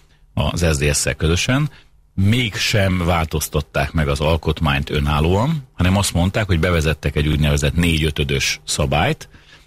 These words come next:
ami effektíve jogi lehetőséget adott az ellenzék kezébe, hogy befolyásolja a, az alkotmányról szóló, ö, vitát konkrétan. E, na most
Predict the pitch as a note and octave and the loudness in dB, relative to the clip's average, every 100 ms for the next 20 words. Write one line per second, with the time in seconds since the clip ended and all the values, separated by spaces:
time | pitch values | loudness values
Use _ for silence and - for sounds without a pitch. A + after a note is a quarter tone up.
0 | _ _ G2 G2 G2 F#2+ - - A#2 G2 | _ _ 0 2 0 -2 -6 -4 0 -2
1 | - G2 F#2 G#2+ G#2 F2 D2+ E2+ E2 D2+ | 0 0 2 2 0 -2 -2 -2 0 0
2 | D2+ - D2 C#2 C#2 D#2 D2 - - C#2+ | -2 0 0 -2 0 0 0 -2 -2 0
3 | D#2 D2+ D2 C#2 C#2 E2 D#2 D#2+ D2+ D#2+ | 2 2 0 -2 -2 0 2 2 2 2
4 | D#2+ D2 E2 - E2 C#2 C#2 D#2+ C#2 C2 | 2 0 -2 0 0 0 0 0 0 0
5 | C2+ A1+ C2+ C2+ D2+ C#2+ C#2 C#2+ C#2+ C#2 | -2 -2 -2 -2 0 -2 0 -2 0 0
6 | C#2 - D2+ C#2+ C#2 C2+ - D2+ C#2 E2 | 0 -2 0 0 0 0 -2 -2 0 0
7 | F2 B1+ C2 A2+ G#2+ F2 D2 - G1+ C#2 | 0 -2 -2 0 0 0 -2 -2 -4 -6
8 | - _ - - - - - - D2+ D2+ | -8 _ -20 -20 -20 -20 -6 0 2 2
9 | D#2 D2 F2 E2 | 0 0 0 0